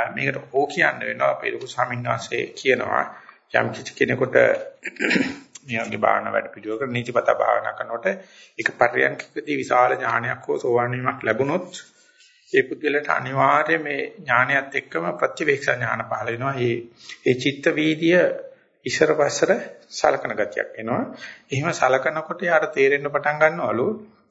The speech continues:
එදා මම ඇත්තටම පා-, ශාලාවට එනකොට, පරියන්කේ සකස් වෙනකොට, භාවනාවට යනකොටම මේ සුබ ලක්ෂණ තිබිලා තියෙනවා. නමුත් ඒවා දන්නේ නැහැ.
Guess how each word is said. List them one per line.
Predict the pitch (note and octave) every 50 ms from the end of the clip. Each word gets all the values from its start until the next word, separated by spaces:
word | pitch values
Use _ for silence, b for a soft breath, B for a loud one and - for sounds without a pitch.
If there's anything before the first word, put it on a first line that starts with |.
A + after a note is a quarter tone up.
| - _
එදා | _ B2+ B2 B2 C#3+ C#3+
මම | D3 D#3 D#3 D#3
ඇත්තටම | D3+ C3+ B2 B2 - - D#3+ C#3+ E3 E3+ F3 E3+
පා-, | F3 - C3+ C3+ B2
ශාලාවට | - - - C3 C3 C#3 C#3+ C#3+ C#3+ C#3+ D3 D3 -
එනකොට, | - - A#2+ D3 - - E3+ - - - - - B B B B B B B
පරියන්කේ | B B2 B2 C3+ C3 B2+ B2+ B2 - B2
සකස් | - - - - C3+ - -
වෙනකොට, | - D#3+ D3 C3+ C#3 B2+ B2 B2+
භාවනාවට | C3+ A#2 B2 C#3 D3+ D3+ D#3 D#3 D#3 E3 D#3
යනකොටම | - - C3+ D3 - F#3+ F#3+ F#3+ G3 - - - - - - b b b b b b b b
මේ | D#3 D3 C#3+
සුබ | - D3 C3+ C#3+
ලක්ෂණ | D3+ D#3 - - F#3 G3
තිබිලා | - D#3+ C#3 C#3 B2 A#2+ -
තියෙනවා. | - E2+ - - - - _ _ _ _ _ _ _ _ _ _ _ _ _ _
නමුත් | - - C#3 C3+ B2+
ඒවා | C#3 C3 B2
දන්නේ | B2 A2+ A#2+ C3 D#3+ E3
නැහැ. | C3+ G2 F#2 G#2 -